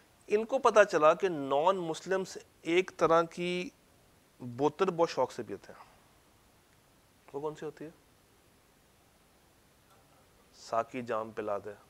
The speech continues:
लस्सी जो होती है, white beer, वाइट लस्सी।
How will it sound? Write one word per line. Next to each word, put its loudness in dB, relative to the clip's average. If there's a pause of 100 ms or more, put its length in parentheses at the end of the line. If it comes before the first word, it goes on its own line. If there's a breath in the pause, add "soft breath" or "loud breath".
(180)
लस्सी -2
जो 0
होती -6
है, -10 (380)
white 2
beer, -8 (880)
वाइट 4
लस्सी। -10